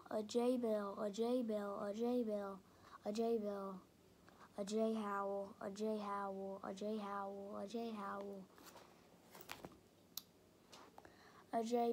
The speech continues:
Bunner, a J Howell, a J Howell, a J Bunner, J Howell, J Howell, J Bell, J R H, J R H.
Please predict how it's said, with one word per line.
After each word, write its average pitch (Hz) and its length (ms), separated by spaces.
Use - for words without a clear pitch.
Bunner, 214 540
a 220 80
J 220 220
Howell, 208 420
a 208 40
J 208 220
Howell, 202 640
a 202 40
J 202 140
Bunner, 202 320
J 208 80
Howell, 196 580
J 208 80
Howell, 196 440
J 202 260
Bell, 196 320
J 214 400
R 208 440
H, - 200
J 214 420
R 202 180
H. - 400